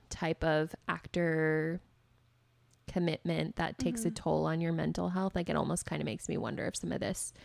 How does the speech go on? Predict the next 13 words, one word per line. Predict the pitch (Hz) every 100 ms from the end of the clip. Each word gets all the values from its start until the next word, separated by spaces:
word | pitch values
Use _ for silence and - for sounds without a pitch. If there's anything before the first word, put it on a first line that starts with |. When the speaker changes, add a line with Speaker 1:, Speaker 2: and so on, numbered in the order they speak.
| -
Speaker 2:
Yeah. | 240 226 202 196 202
Speaker 1:
was | 185
a | 175
contributing | - 180 - 165 160 156 165
factor | 151 151 - 180 208 220 -
of | 165 156 156 156 165 - -
the | 165
last | 156 143 151 -
few | 165
years | 156 165
of | 165
her | - 165
life | 165 160 156 202 311 370 - -